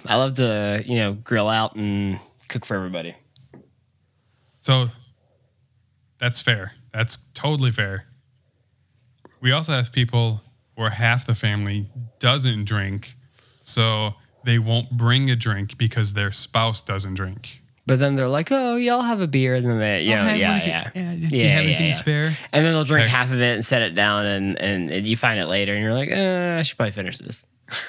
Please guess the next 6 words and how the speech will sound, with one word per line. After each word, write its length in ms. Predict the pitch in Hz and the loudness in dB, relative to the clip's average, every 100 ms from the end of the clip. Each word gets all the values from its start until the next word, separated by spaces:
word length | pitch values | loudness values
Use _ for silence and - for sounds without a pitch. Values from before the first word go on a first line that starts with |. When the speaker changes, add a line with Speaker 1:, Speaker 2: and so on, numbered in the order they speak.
| - | -4
Speaker 1:
<laughs> 60 | 143 - - _ _ - _ _ - - - | -4 -4 -12 _ _ -20 _ _ -20 -20 -4
Speaker 2:
To 140 | - 139 | 0 2
avoid 600 | 120 135 147 147 143 127 - _ _ _ _ _ 120 | 2 2 2 0 0 -2 -6 _ _ _ _ _ 0
Speaker 1:
Wastage. 140 | 123 185 | 2 2
Speaker 2:
troubles, 320 | 131 107 104 | 0 0 0
like, 180 | 113 - | -2 -4